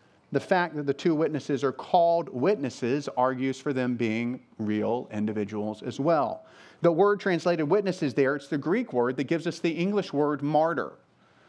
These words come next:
A-, and everywhere that word is used in the New Testament, it is talking about actual individuals,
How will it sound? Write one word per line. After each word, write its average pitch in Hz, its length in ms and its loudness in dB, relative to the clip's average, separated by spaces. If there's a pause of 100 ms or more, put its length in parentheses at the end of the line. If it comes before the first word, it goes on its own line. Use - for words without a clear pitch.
(160)
A-, 147 180 2
and 160 160 4
everywhere 214 440 2
that 175 180 2
word 185 180 2
is 160 140 -2
used 185 240 0
in 151 80 0
the 151 60 2
New 160 160 0
Testament, 135 680 0
it 151 160 0
is 139 140 -6
talking 180 480 0
about 131 420 2
actual 170 600 -2
individuals, 147 920 0